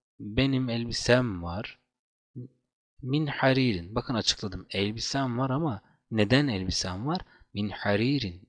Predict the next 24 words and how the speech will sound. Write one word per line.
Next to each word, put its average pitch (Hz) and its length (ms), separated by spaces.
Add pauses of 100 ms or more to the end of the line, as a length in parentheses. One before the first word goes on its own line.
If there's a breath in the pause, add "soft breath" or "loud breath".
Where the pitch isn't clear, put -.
İpekten. 101 1040 (300 soft breath)
İpekten 123 600
elbisem 90 640
var. - 200 (380 soft breath)
Bakın 101 140
harfi 104 380
cer 92 180
yine 95 320
bütün 104 180
şartları 92 400
taşıyor. 92 440 (280 loud breath)
Son 107 360
harfin 92 380
harekesini 90 560
esre - 320
yapmış. - 460 (260 soft breath)
Tenvinli 87 440
esre 85 280
yapmış. - 420 (420 loud breath)
Haririn. 123 640 (580)
Bakın - 200
açıklamış. - 600 (200)
Li 147 180
thawbun. 127 540